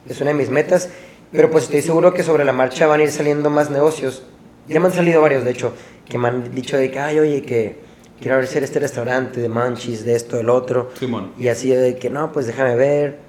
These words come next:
Speaker 1: voy a pensarlo". Unos de que, "Ah, sí me interesa", otros, "La neta, no me interesa ahorita", ¿sabes? Entonces, igual, el del poke fue igual, una oportunidad de que, "Ah, ¿sabes qué?". Sí. Entonces,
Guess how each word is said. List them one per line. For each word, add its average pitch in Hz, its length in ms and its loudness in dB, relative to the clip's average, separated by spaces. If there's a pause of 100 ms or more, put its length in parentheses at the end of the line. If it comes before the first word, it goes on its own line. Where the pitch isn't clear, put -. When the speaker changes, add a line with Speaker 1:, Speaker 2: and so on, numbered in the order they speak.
(140)
Speaker 1:
voy 120 100 -6
a 120 80 -8
pensarlo". 131 840 0 (460)
Unos 120 240 -4
de 117 100 -4
que, 123 120 -6
"Ah, 127 100 0
sí 120 140 -6
me 127 80 0
interesa", 135 500 0
otros, 123 220 -2
"La 117 100 0
neta, 113 220 -4
no 123 100 2
me 123 80 0
interesa 117 380 -4
ahorita", 143 640 2 (200)
¿sabes? 139 300 0
Entonces, 131 480 -6 (260)
igual, 143 300 4
el 160 80 -2
del 135 120 -2
poke 147 260 -4
fue 165 140 0
igual, 156 340 4 (240)
una 143 100 0
oportunidad 151 680 2
de 139 120 -10
que, - 80 -12
"Ah, 151 80 -4
¿sabes 170 220 0
qué?". 202 180 0
Sí. 143 320 -4 (340)
Entonces, 147 460 -2